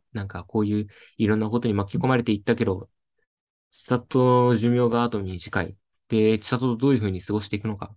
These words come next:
そして、この、なんか最初のなんか、あの、じ-、えー、十の密売組織のやつのことで始まった事件で、ここまで大きく発展したっていう状態で、さあ、どういうふうに決着するのか、リコリス、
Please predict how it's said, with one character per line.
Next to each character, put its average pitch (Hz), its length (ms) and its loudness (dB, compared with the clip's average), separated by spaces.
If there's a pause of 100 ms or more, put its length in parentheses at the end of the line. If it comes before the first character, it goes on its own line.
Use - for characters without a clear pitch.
(100)
そ - 140 -20
し - 100 -18
て、 107 320 -4 (280)
こ - 140 -2
の、 113 420 2 (340)
な 104 140 -4
ん 104 60 -6
か 92 180 -4
最 120 140 0
初 123 120 0
の 117 140 4
な 113 100 2
ん 107 80 -2
か、 90 420 -4
あ 95 60 -6
の、 95 240 -4
じ-、 98 140 -14 (500)
え 110 80 0
ー、 107 60 0
十 120 240 4
の 101 260 2
密 104 300 0
売 113 280 2
組 - 20 -
織 - 460 -8
の 92 80 0
や 95 120 -2
つ - 160 -16
の 95 120 -10
こ - 140 -4
と - 100 -8
で 104 220 0
始 104 240 -2
ま 110 100 0
っ 107 40 -14
た 107 100 -6
事 101 120 -4
件 98 220 -4 (440)
で、 104 80 -2
こ - 140 -20
こ 117 100 0
ま 127 80 4
で 110 60 2
大 107 140 2
き - 120 -12
く 92 280 -4
発 - 220 -8
展 101 160 -2
し 101 60 -6
た 110 80 0
っ - 60 -8
て - 100 -4
い - 20 -4
う 90 40 -6
状 90 120 -6
態 87 160 -8
で、 90 160 -10 (460)
さ 101 80 -8
あ、 95 100 -8
ど 113 140 2
う 113 40 6
い 107 40 4
う - 20 0
ふ 101 40 0
う 98 80 -2
に 92 120 -6
決 95 160 -6
着 - 200 -4
す - 180 -4
る 113 60 2
の 104 40 -2
か、 - 240 -10 (840)
リ 101 100 0
コ 104 120 0
リ 95 100 0
ス、 98 320 -8